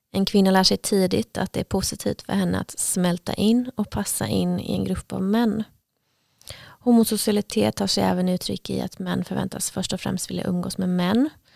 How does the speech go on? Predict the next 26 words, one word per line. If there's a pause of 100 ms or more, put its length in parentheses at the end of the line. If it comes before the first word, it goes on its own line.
(260)
inte
med
kvinnor. (1200)
Det
är
därför
det
frodas
idéer
om
en (240)
så
kallad
jobbig
flickvän
som
han (280)
tvingas
umgås
med, (100)
medan
det
är (280)
enklare
med
grabbarna.